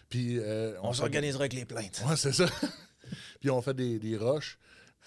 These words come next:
Speaker 1: pour qu'en compétition, on puisse, euh, pouvoir, euh, travailler, euh,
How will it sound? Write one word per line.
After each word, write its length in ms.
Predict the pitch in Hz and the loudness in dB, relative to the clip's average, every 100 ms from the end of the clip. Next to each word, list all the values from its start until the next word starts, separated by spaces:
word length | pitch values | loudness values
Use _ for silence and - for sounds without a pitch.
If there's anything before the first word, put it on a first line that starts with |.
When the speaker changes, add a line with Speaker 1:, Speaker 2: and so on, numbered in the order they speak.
| - | 0
Speaker 1:
pour 280 | 135 139 - | 4 4 2
qu'en 460 | 127 127 123 107 | 2 4 2 0
compétition, 680 | 110 113 107 101 - 107 113 | -4 -6 -6 -8 -6 -6 -6
on 240 | 101 90 | -8 -10
puisse, 360 | 85 101 104 - - | -8 -8 -8 -10 -6
euh, 200 | 87 85 - - | -6 -6 -10 -20
pouvoir, 480 | - - 90 87 87 | -16 -6 -4 -4 -4
euh, 120 | 85 80 - - | -6 -8 -10 -18
travailler, 680 | - 90 85 87 90 92 90 | -6 -4 -4 -8 -8 -8 -10
euh, 180 | 85 82 | -12 -14